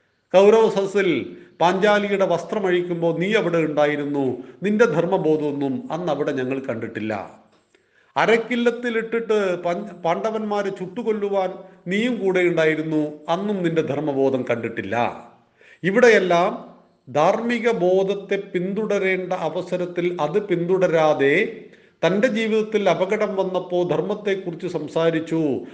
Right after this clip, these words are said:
അവിടെ യാതൊരു ദാക്ഷിണ്യവും ഭഗവാൻ നൽകിയിട്ടില്ല. ഇത് യുദ്ധത്തിൻ്റെ തന്ത്രവും യുദ്ധത്തിൻ്റെ നീതിയുമാണ്.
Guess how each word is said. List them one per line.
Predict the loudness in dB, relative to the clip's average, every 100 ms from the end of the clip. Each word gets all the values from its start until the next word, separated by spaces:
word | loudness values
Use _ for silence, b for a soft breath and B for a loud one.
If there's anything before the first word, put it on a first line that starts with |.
| B
അവിടെ | 0 2 6 8 8
യാതൊരു | 6 4 2 2 2 2
ദാക്ഷിണ്യവും | 2 2 -2 -6 -2 0 0 0
ഭഗവാൻ | -2 -2 0 0 0
നൽകിയിട്ടില്ല. | -6 -4 -4 -2 -2 0 2 2 -2 B B
ഇത് | -2 0 2
യുദ്ധത്തിൻ്റെ | 0 2 2 2 2 2
തന്ത്രവും | 2 0 2 2 2 2 2
യുദ്ധത്തിൻ്റെ | -2 2 2 2 -2 -2
നീതിയുമാണ്. | 0 0 0 0 0 0 0 -2 0